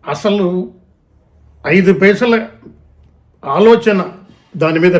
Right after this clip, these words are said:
పెట్టకుండా ఎలా రాజకీయ కారణాలకు వాడుకుంటారు అనేది మనం ఒకసారి పరిశీలిస్తే అర్థమవుతుంది.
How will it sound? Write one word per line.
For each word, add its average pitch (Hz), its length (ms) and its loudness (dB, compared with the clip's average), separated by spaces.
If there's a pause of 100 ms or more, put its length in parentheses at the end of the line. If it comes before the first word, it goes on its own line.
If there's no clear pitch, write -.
పెట్టకుండా 165 480 -2 (120)
ఎలా 170 160 0 (460)
రాజకీయ 185 480 2
కారణాలకు 165 600 -2
వాడుకుంటారు 143 760 -8 (260)
అనేది 131 380 -10 (800)
మనం 170 240 2
ఒకసారి 170 280 -2
పరిశీలిస్తే 151 680 -4
అర్థమవుతుంది. - 600 -10